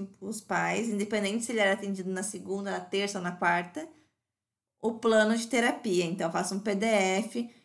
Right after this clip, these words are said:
bem explicadinho os materiais que é pra usar,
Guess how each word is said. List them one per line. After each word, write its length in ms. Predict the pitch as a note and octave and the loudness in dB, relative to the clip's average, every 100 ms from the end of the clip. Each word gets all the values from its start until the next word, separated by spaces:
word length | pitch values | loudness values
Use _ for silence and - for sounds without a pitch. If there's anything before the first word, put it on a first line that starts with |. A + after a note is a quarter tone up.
| _ | _
bem 240 | F#3+ G3+ A3+ | 0 2 2
explicadinho 680 | - B3+ B3+ G#3+ G3+ F#3+ | -2 -6 0 0 2 0
os 80 | G3+ | 0
materiais 520 | F#3+ F#3+ F#3+ F#3 F3+ | -2 0 0 2 0
que 100 | F3+ | -2
é 20 | |
pra 220 | F#3 F#3 G#3+ | -4 0 0
usar, 720 | B3+ A#3 G3 G3 G3 G3 | 0 4 4 4 2 -2